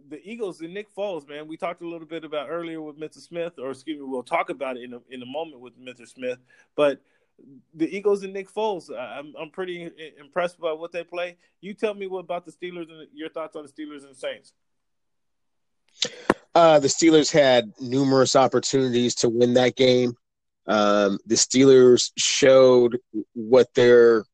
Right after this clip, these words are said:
Speaker 2: what their strength and weaknesses are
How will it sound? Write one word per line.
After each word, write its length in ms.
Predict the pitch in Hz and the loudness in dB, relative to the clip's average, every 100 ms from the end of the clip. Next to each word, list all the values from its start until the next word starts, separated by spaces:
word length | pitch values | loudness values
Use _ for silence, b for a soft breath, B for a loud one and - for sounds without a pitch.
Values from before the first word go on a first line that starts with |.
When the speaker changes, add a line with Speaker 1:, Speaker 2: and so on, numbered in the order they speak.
| _ - | _ 2
Speaker 2:
what 240 | 120 - | 4 6
their 160 | 113 107 | 2 2
strength 500 | - 123 123 120 - - | 2 2 2 -2 -6 -4
and 160 | 117 | 0
weaknesses 560 | 120 123 - 110 117 107 | 2 0 -4 -4 0 2
are 420 | 127 123 120 | 4 4 4